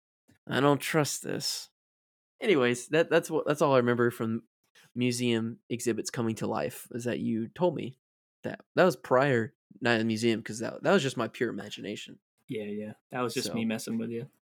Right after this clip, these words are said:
Speaker 1: I guess seeing this movie for the first time,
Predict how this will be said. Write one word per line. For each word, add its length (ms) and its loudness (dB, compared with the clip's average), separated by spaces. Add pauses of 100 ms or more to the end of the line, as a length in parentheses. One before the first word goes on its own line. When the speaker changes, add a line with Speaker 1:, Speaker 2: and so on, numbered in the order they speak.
(400)
Speaker 1:
I 60 -2
guess 320 2 (640)
seeing 380 0
this 220 2
movie 280 0
for 140 -2
the 80 -4
first 280 -8
time, 400 -4